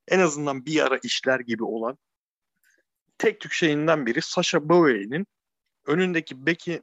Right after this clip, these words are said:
bekin, e, önündeki oyuncunun ona alan açması, Sacha Boey'nin ön tarafa kanat oyuncusu olarak gidip,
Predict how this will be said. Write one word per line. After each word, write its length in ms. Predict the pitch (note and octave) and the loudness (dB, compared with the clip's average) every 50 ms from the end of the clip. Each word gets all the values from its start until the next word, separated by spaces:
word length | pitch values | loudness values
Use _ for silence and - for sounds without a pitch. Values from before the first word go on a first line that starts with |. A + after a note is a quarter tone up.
| _ | _
bekin, 400 | B2+ C#3 E3 E3 - E3 D3+ C#3+ | -4 -4 -4 -2 -2 -6 -6 -6
e, 180 | - - - G#2+ G#2+ A2 A2 - - - - - | -8 -8 -8 -6 -6 -6 -6 -8 -14 -14 -4 0
önündeki 420 | B2 D3 E3+ F3+ E3+ D#3+ - - | 4 6 6 6 6 4 4 4
oyuncunun 420 | D#3 D#3 D#3 D#3 D3+ D3 D3 C3+ B2 | 4 4 4 4 2 2 0 0 0
ona 300 | C3 D3+ D3 C3 C3 - _ _ _ _ _ _ - | 0 2 2 2 -2 -2 _ _ _ _ _ _ 0
alan 260 | - A#2+ C3+ D#3 F3+ | 2 4 4 6 4
açması, 520 | F#3+ F3+ - - - F3 E3 - E3+ F3 - _ _ _ _ _ _ _ _ | 4 0 0 -2 -6 -6 -6 -6 -10 -12 -12 _ _ _ _ _ _ _ _
Sacha 440 | - - - F#3 F#3 - G3 F3 E3 | -10 -2 0 0 2 2 2 2 4
Boey'nin 420 | F3 F3+ E3+ C#3+ B2+ C3+ D#3+ F#3+ - _ _ _ _ - | 6 6 6 4 4 0 -2 -2 -4 _ _ _ _ 0
ön 200 | - C#3+ E3 F#3 | 2 2 2 2
tarafa 480 | E3+ - D3 B2 B2 A2+ - F3 G3 - _ _ - | 0 -2 -2 -2 -2 -2 -2 -4 -4 -4 _ _ -10
kanat 380 | - - - A2+ C#3+ E3+ - | -6 -4 -2 0 0 2 4
oyuncusu 500 | F3 C#3+ B2+ B2 A2+ A2 G#2+ G#2 - - | 4 4 4 2 0 -2 -4 -6 -6 -6
olarak 460 | G2+ G2+ G2 G2+ G2+ G2+ F#2 - _ - | -6 -4 -2 -2 -2 -2 -4 -6 _ -20
gidip, 240 | - - - - | -18 -16 -18 -18